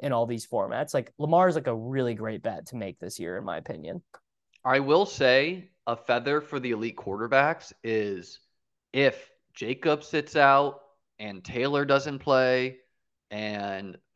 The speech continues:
Speaker 2: a couple other dudes get injured, all of a sudden, an elite quarterback is smashing because the other picks are failing by default. And all you really need to do is hit some running backs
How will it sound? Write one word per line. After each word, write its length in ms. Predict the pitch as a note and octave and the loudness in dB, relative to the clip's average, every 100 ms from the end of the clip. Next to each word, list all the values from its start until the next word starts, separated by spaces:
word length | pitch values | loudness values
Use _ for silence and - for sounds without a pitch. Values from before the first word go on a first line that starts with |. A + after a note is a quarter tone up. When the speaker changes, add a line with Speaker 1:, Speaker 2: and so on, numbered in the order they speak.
| - | -20
Speaker 2:
a 60 | |
couple 320 | - B2+ C3 | -4 -2 0
other 220 | G2+ A2+ A#2 | 0 0 -2
dudes 240 | A#2+ B2 | -4 -4
get 180 | A2+ - | -4 -6
injured, 520 | G#2+ A#2 D#3+ F#3 G3 _ _ _ _ _ | -8 -4 0 0 -4 _ _ _ _ _
all 160 | B2 F#3+ | 8 8
of 80 | G#3 | 8
a 60 | |
sudden, 280 | - D3 C3 | 4 2 2
an 60 | A#2+ | -2
elite 180 | A#2+ | -6
quarterback 760 | A#2 B2+ A#2 G#2+ G#2+ G#2 G2+ _ _ _ _ _ - | -4 -2 -2 0 2 2 -2 _ _ _ _ _ -12
is 200 | G#2+ - | -12 -10
smashing 720 | A2 A#2 D#3 D#3 - F#2+ F#2+ | -4 2 2 2 -6 -12 -14
because 560 | G2 G#2 G2 F#2+ F#2+ _ _ - | -10 -6 -6 -8 -12 _ _ -8
the 160 | A#2 | 0
other 180 | C#3+ D#3+ | 4 2
picks 260 | - C3 - | 2 -2 -2
are 140 | A2 - _ | -6 -8 _
failing 320 | B2 A#2 A2 G#2 | -2 -2 -4 -6
by 160 | F#2 | -8
default. 560 | F2+ A#2+ - D2 D2 - _ _ _ _ | -6 -10 -8 -6 -6 -10 _ _ _ _
And 120 | A2+ B2 | -6 4
all 200 | D#3 A3+ | 6 6
you 140 | G3 | 4
really 200 | D#3+ D3+ | 2 2
need 160 | C#3 B2 | 0 -4
to 80 | |
do 500 | A2 B2 A#2+ G#2 G#2 - _ _ _ _ | -2 0 0 0 -6 -12 _ _ _ _
is 220 | B2 A#2+ | -8 -8
hit 240 | D3 E3+ - | -4 -4 -4
some 180 | C#3 | -4
running 220 | B2+ B2 A#2+ | -2 -2 0
backs 380 | A#2 A2 - | 2 2 -2